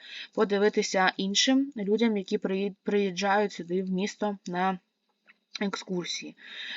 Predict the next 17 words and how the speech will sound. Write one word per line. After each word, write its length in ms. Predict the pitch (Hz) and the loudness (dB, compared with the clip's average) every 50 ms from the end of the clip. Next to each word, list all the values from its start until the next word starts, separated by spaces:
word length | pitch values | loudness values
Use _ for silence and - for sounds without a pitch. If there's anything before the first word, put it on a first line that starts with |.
| - - - | -14 -6 2
All 340 | - 247 277 294 311 - | 8 10 10 10 10 8
over 380 | - 233 233 233 240 233 226 226 | 6 8 8 8 8 8 8 6
the 140 | 208 208 196 | 4 2 0
city 580 | - - 233 233 226 - 208 196 196 196 196 | 2 2 2 2 2 2 2 2 4 4 4
there 260 | 190 202 196 196 190 - | 4 4 4 4 4 4
are 260 | 185 185 185 185 180 - | 4 6 6 6 6 4
a 120 | 190 180 | 4 2
lot 240 | 180 185 180 180 - | 2 2 2 2 2
of 100 | 180 170 | 0 2
very 320 | 175 180 180 175 180 175 165 - - | 6 6 6 6 4 2 -2 -2 -4
traditional. 580 | 180 175 170 165 - - - - - - - - - - - - - - - - _ _ - | -4 -4 -4 -2 0 0 0 0 -2 -6 -6 -10 -12 -18 -20 -20 -20 -20 -20 -20 _ _ 4
Е, 180 | 202 190 185 | 6 8 8
по 140 | 185 - 208 | 8 8 6
всьому 340 | 208 - - 269 262 254 254 | 6 8 10 10 12 12 10
світу 300 | 247 - 339 381 - 269 | 10 8 6 6 8 10
є 140 | 254 247 233 | 10 10 10
багато 800 | 226 233 233 254 285 302 302 302 - - 269 262 269 269 277 269 | 10 8 10 10 10 10 8 6 6 6 8 8 8 8 8 6